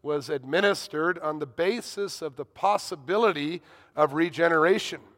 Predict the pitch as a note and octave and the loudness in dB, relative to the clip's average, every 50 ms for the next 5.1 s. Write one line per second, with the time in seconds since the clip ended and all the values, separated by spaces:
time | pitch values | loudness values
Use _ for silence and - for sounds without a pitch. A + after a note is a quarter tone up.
0 | _ _ _ _ _ - D3+ C3+ - F3 G3+ A3+ A#3+ A#3+ A3+ G#3+ C#3 C#3 F3+ F#3 | _ _ _ _ _ -16 -16 -6 0 2 2 4 2 2 0 -4 -4 -2 2 2
1 | F#3 F#3+ F#3 - F#3 F#3 F3+ - - G3 G3 G#3+ A3+ A3 - - - - - - | 2 2 2 2 2 2 2 2 2 4 4 4 4 2 -2 -10 -20 -20 -20 -20
2 | _ _ _ - D#3+ D#3+ D#3 D#3+ - G#3+ G#3 G#3 G3 - - - F3 F3+ G3 G3+ | _ _ _ 0 2 2 2 2 -2 -6 -8 -8 -8 -6 -2 0 4 6 6 6
3 | G#3 F#3 C3 D#3 C#3+ C3+ C#3 C#3+ C#3+ C#3 - - - - F#3 G3 G3 G#3 A3+ G#3+ | 4 2 -2 -8 -10 -8 -10 -12 -12 -14 -16 -12 -6 -2 2 2 2 2 2 -2
4 | - - E3+ D#3+ D3 D3 - - - _ - - G#3 G3+ G3+ G3+ G3+ G3+ G3 - | -6 -6 -6 -6 -6 -6 -10 -16 -20 _ -4 0 2 4 4 4 2 0 -2 -6
5 | - | -12